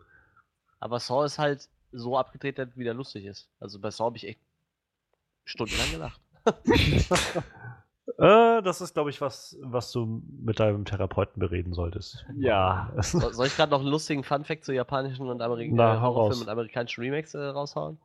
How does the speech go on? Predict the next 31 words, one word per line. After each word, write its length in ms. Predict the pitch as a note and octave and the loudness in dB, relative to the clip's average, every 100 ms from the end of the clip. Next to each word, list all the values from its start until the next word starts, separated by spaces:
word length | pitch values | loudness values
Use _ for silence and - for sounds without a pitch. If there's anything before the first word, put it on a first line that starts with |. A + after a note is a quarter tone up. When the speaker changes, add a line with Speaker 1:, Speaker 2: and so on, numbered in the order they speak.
| _ | _
Speaker 2:
Hau 160 | G#2+ G#2+ | -2 2
raus. 200 | G#2+ G#2 | 2 4
Speaker 1:
Ähm, 560 | A2 A#2 A#2 A#2 A#2 A#2 | 4 6 4 2 0 0
ähm, 260 | A2+ A2+ A#2 | 0 0 0
ähm, 280 | A2+ A#2 | -2 -2
The 120 | G#2+ - | -6 2
Grudge 380 | B2 E3 - - | 4 4 0 -10
wurde 320 | D3 A#2 B2 | -4 0 2
im 80 | A#2+ | 4
Japanischen 580 | A#2 B2+ B2+ D#3 D#3+ D3 | 2 2 0 0 -4 -4
sowie 320 | B2+ B2+ C3 | -4 -2 -2
im 220 | B2+ A#2 | -2 -4
Amerikanischen 640 | - A#2 A2+ B2+ C3+ C3+ B2+ | -2 -2 0 0 -2 -4 -4
vom 140 | A#2 | -2
selben 200 | B2 B2 | 0 0
Regisseur 360 | A#2+ A2 - B2 | -2 -4 -6 -4
gemacht. 280 | F#2 G2 _ _ _ - | -4 -8 _ _ _ -10
Also 220 | G#2 G#2+ | -8 -2
der 360 | A2 A2 G#2 | -2 -2 -4
japanische 520 | - A2 A#2 A#2 - A2+ | -6 -6 -2 -4 -4 -4
Yu-On 280 | G#2 A#2+ | -2 -4
The 120 | D3 D3 | -6 -4
Grudge 340 | D3 C#3+ A#2+ | -2 -2 -6
und 220 | A#2+ A#2 _ _ _ | -10 -10 _ _ _
der 200 | A2+ G#2+ G2+ | -6 -4 -4
amerikanische 520 | A2 G#2+ A#2 A#2+ A2+ | -8 -8 -8 -8 -12
The 80 | A2+ | -6
Grudge 320 | A#2 A#2 - | -4 -4 -6
ist 80 | - | -12
vom 140 | A2 | -8
selben 320 | A2 G#2+ G#2+ | -8 -10 -14